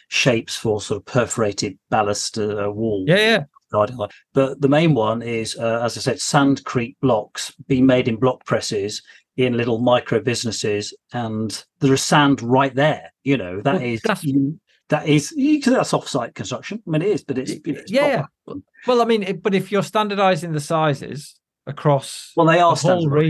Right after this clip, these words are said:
Speaker 2: region.
Speaker 1: Yeah,
Speaker 2: All
Speaker 1: I mean,
Speaker 2: right.
Speaker 1: all of that is already standardized. But you're right about the windows, and, and one of the things that, uh, Hannah and Otis is doing in their project is they have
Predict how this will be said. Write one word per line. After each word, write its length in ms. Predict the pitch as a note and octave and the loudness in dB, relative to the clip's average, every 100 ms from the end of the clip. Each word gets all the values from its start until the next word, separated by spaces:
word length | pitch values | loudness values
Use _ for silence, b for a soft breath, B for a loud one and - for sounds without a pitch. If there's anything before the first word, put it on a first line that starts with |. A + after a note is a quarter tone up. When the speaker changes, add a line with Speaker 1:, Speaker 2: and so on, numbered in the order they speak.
| D3 | 0
Speaker 2:
region. 220 | A2 C3+ D#3+ | -4 -8 -6
Speaker 1:
Yeah, 180 | D3 G#2 | -6 0
Speaker 2:
All 60 | F#3+ | 2
Speaker 1:
I 20 | |
mean, 100 | D#3 | 4
Speaker 2:
right. 80 | F#4+ | 4
Speaker 1:
all 80 | |
of 60 | D#3+ | 2
that 180 | C3+ - | -2 -4
is 100 | B2 | -2
already 280 | B2+ A2+ A2 | -2 -2 -4
standardized. 400 | - A#2 G#2 - | -4 -4 -4 0
But 220 | F3+ D3+ | 0 2
you're 140 | D3+ C#3 | 2 2
right 240 | F#3+ G3 | 2 0
about 240 | D#3+ D3 | 2 0
the 60 | B2 | 0
windows, 760 | B2 F3+ D#3+ F#2+ F2+ F#2+ A#2+ - b b | -6 -4 -6 -8 -10 -10 -12 -14 b b
and, 220 | B2+ C3 | -2 -2
and 180 | - C3+ | -2 0
one 140 | D3 | 0
of 80 | E3+ | 2
the 80 | D#3+ | 0
things 340 | - C#3+ C3 | 2 0 0
that, 180 | - A#2+ | -4 -4
uh, 120 | B2 A#2+ | -2 -2
Hannah 280 | C#3 B2 | -2 -2
and 80 | A#2+ | 0
Otis 280 | B2 B2 A#2+ | 0 0 -4
is 60 | - | -6
doing 220 | A#2+ G#2+ | -6 -4
in 60 | A2 | -2
their 120 | A#2 | -2
project 460 | - G#2+ - - | -2 -4 -4 -10
is 200 | G2 G2 | -10 -8
they 180 | - B2+ | -2 -2
have 440 | A#2 D3+ D3+ D3 | 0 4 4 2